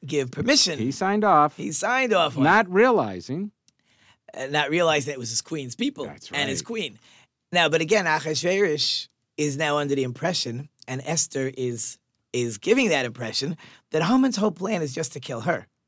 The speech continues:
Speaker 1: You think he's after the Jewish people? He wants me out of the way. He knows I'm Jewish. So now the king says, "He came to assassinate me la-, last night, as far as I know. He wants to kill my queen.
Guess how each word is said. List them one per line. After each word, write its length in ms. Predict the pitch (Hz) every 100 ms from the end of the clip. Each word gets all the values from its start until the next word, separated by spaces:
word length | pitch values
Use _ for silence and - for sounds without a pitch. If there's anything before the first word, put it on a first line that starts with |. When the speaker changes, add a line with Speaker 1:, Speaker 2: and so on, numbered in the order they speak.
| _ _ _ _ _ _
Speaker 1:
You 200 | 160 220
think 220 | 240 214 175
he's 140 | 156
after 280 | 165 175 151
the 60 |
Jewish 260 | 139 147 110
people? 460 | 185 214 202 185 143 - _
He 160 | - 226
wants 260 | 262 240
me 80 | 254
out 160 | 240 247
of 60 |
the 60 | 247
way. 240 | 247 233 143
He 420 | 131 - 220 254
knows 300 | 220 220 214
I'm 140 | 190
Jewish. 480 | 151 120 101 - - _ _ _ _ _ _ _ _ _
So 220 | - 147 143
now 640 | 160 233 247 202 185 185 -
the 100 | 156
king 380 | 143 185 175 156
says, 560 | 156 139 131 117 - _ _ _ -
"He 140 | 117
came 260 | 190 214 214
to 80 |
assassinate 640 | 190 180 170 165 151 156 151
me 120 | 147
la-, 160 | 143 135 -
last 320 | 143 131 -
night, 200 | 123 120
as 100 | 127
far 120 | 135 131
as 160 | 113
I 40 | 117
know. 260 | 101 95 _ _ _ _
He 100 | 113
wants 300 | 165 240 220
to 100 | 208
kill 180 | 185 175
my 160 | 151
queen. 360 | 131 135 123